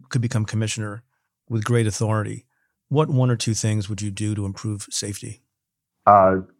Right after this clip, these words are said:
Speaker 2: one, I would, <laughs> magic wand? I mean, I would fire a whole lot of the owners. I mean, you can't really do that, but I have a magic wand. They have, they, they have
Speaker 1: <laughs>
Speaker 2: stadiums and billions of dollars, but I have a magic wand.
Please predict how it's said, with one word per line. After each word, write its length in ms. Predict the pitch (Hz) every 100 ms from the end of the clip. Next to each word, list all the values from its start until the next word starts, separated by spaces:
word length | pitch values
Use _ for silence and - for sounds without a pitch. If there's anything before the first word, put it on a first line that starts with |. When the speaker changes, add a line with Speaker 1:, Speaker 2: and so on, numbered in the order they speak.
| - 95
Speaker 2:
one, 480 | 98 120 143 143 - -
I 160 | 104
would, 580 | 101 92 90 90 76 78 - _ _ - -
<laughs> 800 | 110 - - - - - _ _
magic 400 | 85 95 113 131
wand? 420 | 110 117 131 151 135 -
I 120 | 117
mean, 400 | 101 98 92 90 - _ _ _ - _ _ _ _ _ _
I 100 | 117
would 160 | 175 - - -
fire 360 | 104 101 139 92
a 60 | 76
whole 440 | - 110 123 117
lot 180 | 101 117
of 80 | 92
the 120 | 87
owners. 500 | 107 80 78 95 - _ -
I 100 | 95
mean, 180 | 92 85
you 80 |
can't 180 | 85 98
really 240 | 87 80 -
do 160 | 92
that, 280 | 73 73 82
but 100 | 87 - -
I 60 |
have 100 | 92
a 60 | 78
magic 320 | 80 76 80
wand. 380 | 82 107 76 -
They 140 | 90 95
have, 260 | 95 73
they, 140 | - 123
they 180 | 92 110
have 180 | 131
Speaker 1:
<laughs> 0 |
Speaker 2:
stadiums 600 | - - 113 120 113 110
and 260 | 98 92 82
billions 400 | 104 107 104 95
of 100 | 90
dollars, 360 | 92 110 78 -
but 100 | 85
I 120 | 107 120
have 100 | 73
a 60 |
magic 360 | 73 80 87 104
wand. 220 | 107